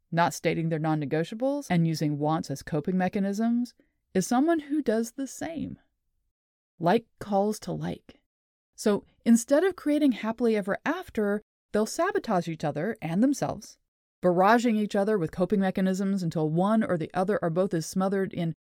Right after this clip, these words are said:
"What's happening to me?" Look through the list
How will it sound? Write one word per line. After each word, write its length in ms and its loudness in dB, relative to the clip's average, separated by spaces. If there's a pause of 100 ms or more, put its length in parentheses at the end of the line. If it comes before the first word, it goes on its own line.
"What's 420 -4
happening 640 -2
to 120 2
me?" 460 -2 (880)
Look 320 2
through 260 -6
the 120 0
list 420 -2